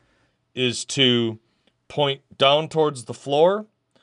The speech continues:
open side of the ejector towards the ground, pull the slide back. Hopefully the shell casing ejects, let the slide go. It should chamber a new round. You try to fire, okay? If it's really stuck, stuck,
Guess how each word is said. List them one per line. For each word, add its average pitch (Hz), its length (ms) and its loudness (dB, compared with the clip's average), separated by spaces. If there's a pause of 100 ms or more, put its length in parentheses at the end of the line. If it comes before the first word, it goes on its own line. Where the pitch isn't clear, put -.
(320)
open 147 300 -2
side 147 320 4
of 127 100 -8
the 120 120 -2
ejector 139 460 -2
towards 127 340 -4
the 101 80 -10
ground, 156 480 2 (420)
pull 147 200 -2
the 123 80 -6
slide 139 440 2
back. 156 440 2 (1800)
Hopefully 156 480 0
the 139 80 -4
shell 135 240 0
casing 131 460 -4
ejects, 123 640 0 (120)
let 110 160 -6
the 113 60 -14
slide 113 400 0
go. 143 440 2
It 127 120 -20
should 110 180 -10
chamber 110 460 -6
a 98 40 -8
new 101 140 -6
round. 123 460 0 (240)
You - 80 -16
try 104 200 -2
to 101 60 -4
fire, 95 340 -6 (540)
okay? 82 180 -12 (800)
If - 160 -10
it's 123 140 -4
really 156 460 2
stuck, - 560 -2
stuck, - 440 -6